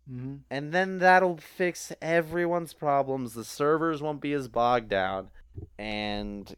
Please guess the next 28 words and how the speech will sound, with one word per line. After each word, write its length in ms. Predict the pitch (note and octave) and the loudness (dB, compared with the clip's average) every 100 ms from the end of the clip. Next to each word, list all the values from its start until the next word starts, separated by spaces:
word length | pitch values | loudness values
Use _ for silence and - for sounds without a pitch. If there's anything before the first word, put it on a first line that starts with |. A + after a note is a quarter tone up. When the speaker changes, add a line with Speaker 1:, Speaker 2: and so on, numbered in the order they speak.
| - - | -20 -12
Speaker 2:
people 320 | C#3 C3+ C#3+ | -8 -4 -4
can 160 | C3+ A#2 | -6 -6
find 340 | - A#2 A#2 | -4 -2 -2
their 80 | A2+ | -4
Pokemon. 640 | - G#2+ G2+ F#2 F2 F2+ - - - - - | -4 -6 -6 -8 -8 -10 -10 -12 -12 -18 0
'Cause 260 | E3 D3 D3 | 2 2 -2
I 200 | - F3 | 0 2
never 240 | A#3 A#3+ G#3 | 4 4 2
used 320 | F3 E3+ D3+ | 0 -2 0
any 180 | D3+ D#3 | 0 0
of 120 | D3 | 2
those 180 | D#3+ C#3 | 2 2
websites 480 | D#3 D3+ E3 E3 E3 | -2 0 0 2 0
anyway 560 | D#3+ D#3+ C#3 A#2 G#2+ | 0 2 2 4 2
and 180 | G#2+ G#2+ | -2 -6
pretty 220 | C#3 C3 | -6 -4
much 260 | B2 A#2 - | -2 -4 -6
enjoyed 380 | A2 A2 G#2+ G2+ | -6 -2 -2 -2
the 80 | G2+ | -2
game. 300 | G2+ G#2 A#2 | -2 0 2
There 100 | B2+ | 2
were 80 | |
some 220 | B2+ D#3 D#3+ | 2 -2 -2
times 260 | D#3 C#3+ | -4 -2
where 100 | C3+ | -2
I 20 | |
was 100 | A#2+ | 0
like, 260 | A#2 G#2+ | 0 -2